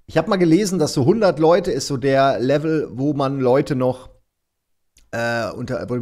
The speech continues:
wo man den Deckel noch draufhalten kann. Es sind mittlerweile einfach zu viele geworden und das, obwohl, so zumindest sagt das ja auch dieser Grohl in se-, äh, Grush in diesem anderen Interview, ähm, wo, wo das alles ausgelöst wurde durch, dass... Ähm,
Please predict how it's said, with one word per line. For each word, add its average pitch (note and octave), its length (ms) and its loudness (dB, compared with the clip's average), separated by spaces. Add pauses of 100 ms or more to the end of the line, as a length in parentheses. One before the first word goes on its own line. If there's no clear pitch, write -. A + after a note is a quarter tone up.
(200)
wo C3 100 -6
man C#3 100 -6
den B2+ 100 -6
Deckel C3 200 -8
noch B2 100 -10
draufhalten A2+ 440 -6
kann. A#2 220 -10 (420)
Es - 140 -6
sind D#3+ 160 -4
mittlerweile C#3 320 -2
einfach B2+ 240 -8
zu - 140 -14
viele D#3+ 280 -6
geworden A2 380 -2
und A2 100 -8
das, A#2 140 -8
obwohl, A#2 520 -4
so A2 160 -8
zumindest A2+ 380 -10
sagt A2 240 -4
das A2+ 120 -6
ja G#2 100 -6
auch G#2+ 60 -10
dieser G#2 260 -8
Grohl A2 360 -2
in G2+ 180 -10
se-, F#2 140 -8
äh, G#2 200 -8
Grush B2 400 -6 (320)
in A#2 160 -8
diesem G#2+ 180 -6
anderen B2+ 240 -6
Interview, G#2 640 -10
ähm, G2 400 -10
wo, G#2 100 -6 (320)
wo G2 120 -10
das F#2+ 120 -10
alles F#2+ 220 -10
ausgelöst G#2 560 -4
wurde G2+ 180 -6
durch, G#2 300 -6 (420)
dass... G#2 300 -2
Ähm, G#2+ 400 -8